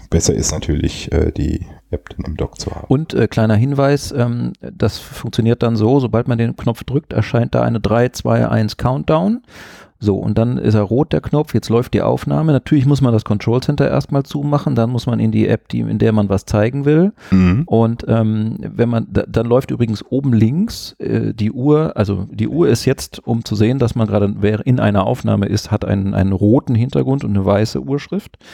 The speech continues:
Speaker 2: Uhrzeit. Ähm, und wenn man dann fertig ist mit seiner Aufnahme, drückt man eben auf diese Uhr da oben und sagt Stopp. Und all dieses, was eigentlich nicht zum Filmen gehört, weil man ja irgendwas in einer App zeigen wollte, kann man natürlich dann schön, ähm, wegschneiden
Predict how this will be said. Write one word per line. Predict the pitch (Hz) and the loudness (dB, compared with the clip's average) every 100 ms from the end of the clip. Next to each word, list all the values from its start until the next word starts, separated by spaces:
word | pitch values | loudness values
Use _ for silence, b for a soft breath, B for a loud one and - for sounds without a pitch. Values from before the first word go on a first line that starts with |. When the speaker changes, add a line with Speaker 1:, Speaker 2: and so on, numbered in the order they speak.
| B B | B B
Speaker 2:
Uhrzeit. | - 127 139 185 - B B B B B | -6 -2 -2 -2 -6 B B B B B
Ähm, | 113 123 127 | 0 2 2
und | 117 | 2
wenn | 131 | 2
man | 135 | 2
dann | 120 | 0
fertig | - 131 165 165 | 0 0 2 0
ist | - - | 0 -2
mit | 143 143 | -2 0
seiner | 139 135 | 0 2
Aufnahme, | 127 143 147 147 | 0 0 0 0
drückt | 139 123 - | 0 -4 -2
man | 123 | 0
eben | 113 123 | 0 0
auf | 120 113 | -2 -4
diese | 117 110 113 | -2 0 0
Uhr | 135 156 180 | 2 2 4
da | 165 | 2
oben | 147 160 175 190 190 | 0 0 0 0 -2
und | 127 131 131 | -2 -4 -2
sagt | 101 107 104 - | 0 2 0 -6
Stopp. | - - 170 143 | -8 -2 0 0
Und | 139 | -2
all | 143 175 | 2 0
dieses, | 160 175 123 110 - - 82 | 2 0 2 0 -2 -16 -16
was | - 117 120 | -8 0 2
eigentlich | 135 110 | 4 4
nicht | 175 - | 4 2
zum | 123 | -2
Filmen | 107 208 214 120 | 0 2 4 4
gehört, | 110 104 101 92 - | 4 4 4 2 -4
weil | 101 107 | -2 0
man | 107 | 2
ja | 101 104 | 2 2
irgendwas | 110 104 - | 0 0 0
in | 107 | 0
einer | 98 98 | 2 2
App | - - | 0 -2
zeigen | 101 101 98 | -2 -2 0
wollte, | 98 123 127 B B B B | -2 -2 -6 B B B B
kann | - 120 | -2 0
man | 120 | 0
natürlich | 113 127 117 - | 0 -2 -2 0
dann | 101 | -2
schön, | - 123 127 131 - | 2 2 4 2 0
ähm, | 113 113 117 110 120 104 - | 0 2 0 -2 -4 -6 -4
wegschneiden | 107 - 101 95 90 92 | -4 -2 0 2 2 0